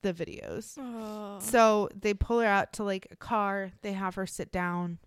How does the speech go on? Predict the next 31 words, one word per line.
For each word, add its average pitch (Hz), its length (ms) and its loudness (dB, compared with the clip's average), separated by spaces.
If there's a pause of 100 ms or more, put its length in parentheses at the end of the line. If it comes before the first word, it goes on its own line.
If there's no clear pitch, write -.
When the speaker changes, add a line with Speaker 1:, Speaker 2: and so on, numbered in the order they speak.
(120)
Speaker 1:
They 202 100 0
literally 202 500 2
buckle 185 640 -2
her 190 220 -4
in. 185 400 -4 (1080)
And 214 180 4
you 220 180 0
can 214 280 -2
see 214 420 -6
where 185 240 -2
they 175 180 -4
tell 185 280 -2
her 175 120 -2
Stephen 170 420 -6
was 165 120 -6
shot. - 420 -2 (1120)
And 208 200 0
then 190 300 -2 (180)
you 220 160 -4
can 196 220 -4
see 190 480 -4 (100)
where 190 220 -2
they 175 220 -4
say 175 640 -2 (320)
the 180 80 -8
kids - 400 -4
were 170 120 -6
shot. - 380 -8 (320)
And 220 200 0
Audrey 247 320 4
says, 214 400 0